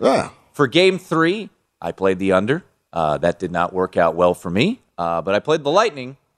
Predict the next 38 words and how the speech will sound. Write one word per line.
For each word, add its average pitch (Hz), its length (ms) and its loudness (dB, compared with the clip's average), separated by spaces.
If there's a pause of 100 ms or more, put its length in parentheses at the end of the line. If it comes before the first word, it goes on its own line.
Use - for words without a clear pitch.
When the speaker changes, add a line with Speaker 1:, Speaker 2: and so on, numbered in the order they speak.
(160)
Speaker 2:
and 104 80 -4
I 110 40 0
played 226 180 0
the 226 80 -2
Lightning 226 260 2
again 220 220 -6
tonight. 247 240 -8
We 123 60 -4
talked 135 260 2
about 135 180 2
last 120 320 0
night. 220 240 0
Greg 104 200 -2
Wyshynski 190 380 -4
was 190 140 4
on 202 160 4
it. 185 140 -4 (240)
You 214 240 2
are 170 160 8
not 165 260 0
playing 170 320 2
it, 143 140 -4 (280)
but 139 140 2
you 127 120 -2
have 117 360 2 (180)
Speaker 1:
I, 139 140 0
Speaker 2:
multiple 226 300 2
Speaker 1:
I, 151 160 2
Speaker 2:
series 180 480 -4
Speaker 1:
I 143 60 0
have 165 180 -2
to 175 120 -6
be 165 100 -8
Speaker 2:
tickets. 165 180 -8
Speaker 1:
honest 139 360 -2
with 139 120 -4
the 127 60 -10
people, 131 420 -2